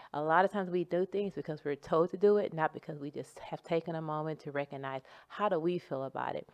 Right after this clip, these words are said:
How can we analyze our thoughts? Now start analyzing, what is your body saying to you? Let your, give your body a voice, and I guarantee you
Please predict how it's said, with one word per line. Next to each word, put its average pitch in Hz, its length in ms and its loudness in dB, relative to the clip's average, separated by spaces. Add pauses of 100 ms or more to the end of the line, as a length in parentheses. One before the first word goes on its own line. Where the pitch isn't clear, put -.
(120)
How 208 180 4
can 165 200 -4
we 170 180 -2
analyze 147 500 -2
our 139 160 -6
thoughts? - 380 -4 (360)
Now 240 200 6
start - 240 0
analyzing, 160 560 -2 (160)
what 180 160 4
is 180 100 -6
your 170 120 0
body 151 440 -2
saying 143 400 -8
to - 80 -10
you? - 240 -10 (400)
Let 220 240 6
your, 196 160 2 (120)
give 202 180 4
your 220 140 4
body 156 360 2
a 143 60 -4
voice, 143 340 0
and 156 100 -8
I 143 80 -2
guarantee 147 500 -4
you 147 320 -6